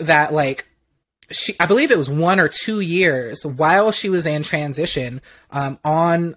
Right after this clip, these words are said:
hormone replacement therapy that she was still competing with men, and her times tanked. Because for trans women, hormone replacement therapy is a performance inhibiting drug.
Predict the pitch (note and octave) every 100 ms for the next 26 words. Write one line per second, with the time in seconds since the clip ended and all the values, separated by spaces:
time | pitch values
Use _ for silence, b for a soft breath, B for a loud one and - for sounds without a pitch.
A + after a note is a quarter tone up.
0 | _ - F#3 F#3+ E3+ C#3 - A3 - C#3
1 | - C#3 C3+ - C#3 C#3 C#3 - F#3+ E3
2 | - C#4 E4+ D3+ - - B2+ C3+ E3 E3
3 | D3 D3 C#3 - - B B B D#3+ D#3
4 | - G#3 G#3 G#3 - F3+ E3 C#3+ C3+ -
5 | - _ - - F3 B2+ - - B B
6 | B G3+ A3+ G3+ F#3+ - _ - - F#3
7 | F3 - F#3 B3 F3 D3 C#3 C#3+ - A3+
8 | C#4 G#3 D3+ G#3 G#3+ D3+ D3+ C#3+ D3 D3
9 | D3 D3+ - D#3 F3 E3 D3+ - b b
10 | - F#3+ F#3+ - A3 A3 G#3+ G#3 F#3+ E3
11 | F#3 B2+ -